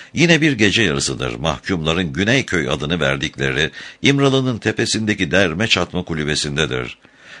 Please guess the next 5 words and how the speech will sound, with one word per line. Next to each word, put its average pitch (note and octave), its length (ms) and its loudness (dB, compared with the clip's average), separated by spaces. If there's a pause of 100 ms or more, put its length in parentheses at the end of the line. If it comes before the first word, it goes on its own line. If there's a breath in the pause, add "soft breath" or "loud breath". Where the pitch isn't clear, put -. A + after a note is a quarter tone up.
Masasının G2+ 560 -2
başında, D#2 440 0
daktilosunun E2 640 -2
karşısında E2 480 0
yapayalnızdır. C2+ 1040 -2